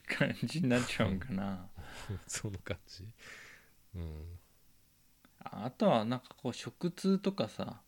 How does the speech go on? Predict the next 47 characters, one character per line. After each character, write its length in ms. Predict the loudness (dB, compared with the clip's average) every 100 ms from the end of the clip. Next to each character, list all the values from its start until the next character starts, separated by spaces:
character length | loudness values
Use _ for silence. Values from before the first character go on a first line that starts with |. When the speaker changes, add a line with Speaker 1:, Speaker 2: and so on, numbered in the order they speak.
| _
Speaker 2:
う 40 | -4
ん。 480 | -2 -2 -6 -8 -12 -12 0
Speaker 1:
は 360 | 4 4 0 -8 -20 _ -2
い 140 | 2
い 20 |
よ 120 | 4 2
ね。 200 | -2 -4
あ 160 | -6
の、 100 | -8
こ 160 | -14 -10
こ 100 | -2
の 100 | 0
土 140 | 0 -8
地 160 | -6
の 140 | -6 -6
さ、 300 | -6 -8 -8 _ -10 -2
Speaker 2:
う 40 |
ん。 400 | 0 2 2 2
Speaker 1:
こ 80 | 2
う 20 |
い 40 | 4
う 20 |
の 80 | 4
う 40 |
ま 220 | 2 2
い 80 | 0
と 140 | -2
か 160 | -12 -14
さ。 240 | -12 -12 -12 -14 -8
Speaker 2:
美 60 |
味 120 | -6 -4
し 140 | -4
い 20 |
も 140 | -4 -2
ん 60 |
食 180 | 0 0
べ 100 | -2
て 140 | -6
ね、 240 | -4 -4 -4 -8 -14 -4
Speaker 1:
う 40 |
ん。 180 | -4 -4 -6
Speaker 2:
「お、 20 |
う 20 |
ま 280 | -6 -6 -6
い 60 |
な」 80 |
っ 20 | -8